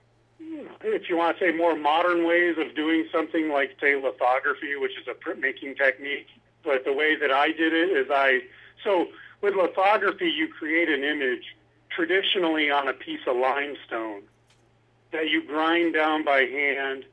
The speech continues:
level it by hand, and then you put it through a chemical process so that when you draw on it with this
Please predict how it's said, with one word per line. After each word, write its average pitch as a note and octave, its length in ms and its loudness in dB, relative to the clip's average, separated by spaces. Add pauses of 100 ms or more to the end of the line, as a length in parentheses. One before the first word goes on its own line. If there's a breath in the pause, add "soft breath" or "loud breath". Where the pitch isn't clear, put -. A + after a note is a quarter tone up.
(420 soft breath)
level D3 320 0
it D#3 120 -4
by C#3 240 4
hand, C3+ 400 4
and C#3+ 160 -4
then C#3 100 -2
you C3+ 80 -6
put E3 200 -4
it D#3+ 100 -2
through D#3+ 160 -2
a C3 60 0
chemical F3 480 -2
process C3 640 -2
so C#3 80 -8
that C3 180 -2
when C3 160 -6
you C3 120 -6
draw D3 440 0
on C3 100 -2
it B2+ 160 -10
with A#2+ 200 -14
this D#3+ 100 -16